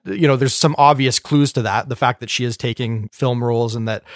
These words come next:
she's got prospects, right? If, <laughs> if she didn't have anything better to go to, that might not be the case, but it's been true for a while that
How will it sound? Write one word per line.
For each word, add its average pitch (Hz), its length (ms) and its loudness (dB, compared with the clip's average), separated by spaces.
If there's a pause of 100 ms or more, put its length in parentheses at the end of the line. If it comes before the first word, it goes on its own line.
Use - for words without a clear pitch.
(120)
she's 131 240 0
got 135 300 2
prospects, - 540 2
right? 127 160 -2
If, 117 140 -10
<laughs> - 560 0
if 170 140 4
she 147 280 2
didn't 147 260 2
have 143 200 0
anything 127 240 -2
better 123 220 0
to 120 60 -4
go 165 180 6
to, 135 180 -2
that 127 160 2
might 123 160 -4
not 117 160 -2
be 117 80 -6
the 120 100 -10
case, 143 280 0
but 127 160 -4
it's 123 140 -6
been 127 200 -4
true 156 240 0
for 131 200 -2
a 117 40 0
while 123 380 4
that 113 240 -4